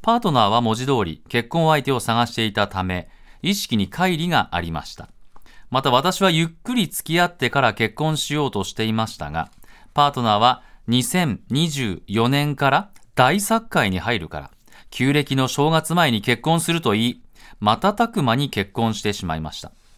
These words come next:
今パートナーは私と結婚したことを後悔し、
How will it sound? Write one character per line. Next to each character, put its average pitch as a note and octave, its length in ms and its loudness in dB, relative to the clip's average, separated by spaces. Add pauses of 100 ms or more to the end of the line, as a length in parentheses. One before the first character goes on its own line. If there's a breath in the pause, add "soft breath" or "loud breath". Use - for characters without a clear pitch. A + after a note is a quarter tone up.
(580 soft breath)
今 G3+ 240 4
パ G3 220 4
ー F#3+ 60 4
ト A2+ 100 -2
ナ F#2 160 4
ー - 20 0
は F#2+ 280 4 (140 soft breath)
私 C#3 360 0
と E3+ 100 -2
結 F3 220 0
婚 F3 180 -2
し - 60 -6
た D#3+ 140 0
こ D#3+ 120 -4
と E3 140 0
を - 20 -4
後 C3 220 0
悔 F2 220 -4
し、 - 280 -8